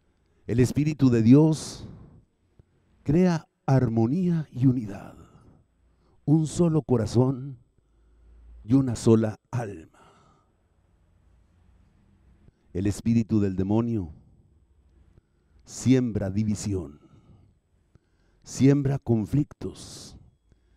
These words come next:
siembra problemas. ¿Por qué él sí y yo no? ¿Por qué él más y yo menos? ¿Por qué el párroco y yo vicario?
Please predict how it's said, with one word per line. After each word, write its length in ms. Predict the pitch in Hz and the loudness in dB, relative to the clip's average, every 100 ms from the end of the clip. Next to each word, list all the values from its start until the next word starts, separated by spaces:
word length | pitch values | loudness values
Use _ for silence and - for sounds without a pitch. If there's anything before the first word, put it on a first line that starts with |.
| _ | _
siembra 520 | - - 123 127 120 | -14 0 0 2 -2
problemas. 1040 | 117 104 92 87 104 - _ - - - - _ _ _ _ _ _ | -2 -4 -4 -8 -14 -14 _ -20 -20 -20 -20 _ _ _ _ _ _
¿Por 260 | - 107 101 | 0 0 0
qué 260 | - 127 120 | -6 -8 -8
él 140 | 110 | -10
sí 400 | - 143 131 101 _ | -8 -6 -6 -10 _
y 160 | 110 98 | -18 -8
yo 200 | 107 98 | -8 -8
no? 420 | - 277 _ _ _ _ _ _ _ _ _ _ _ _ _ _ _ - | -14 -20 _ _ _ _ _ _ _ _ _ _ _ _ _ _ _ 4
¿Por 220 | 117 117 | 4 4
qué 120 | 165 | -2
él 120 | 160 | -2
más 420 | 139 143 151 - - | -2 -4 -6 -10 -10
y 140 | 117 | 0
yo 160 | 123 120 | 2 2
menos? 720 | 117 82 76 73 - - - _ _ _ _ _ _ _ - | 0 -6 -18 -20 -20 -20 -20 _ _ _ _ _ _ _ 0
¿Por 200 | 131 - | 0 2
qué 180 | 190 | 0
el 120 | 185 - | 2 0
párroco 500 | 165 156 165 - 139 | 0 0 0 2 2
y 60 | |
yo 160 | 123 131 | 6 4
vicario? 720 | 135 - 113 82 - - - | 2 -6 -12 -12 -18 -20 -20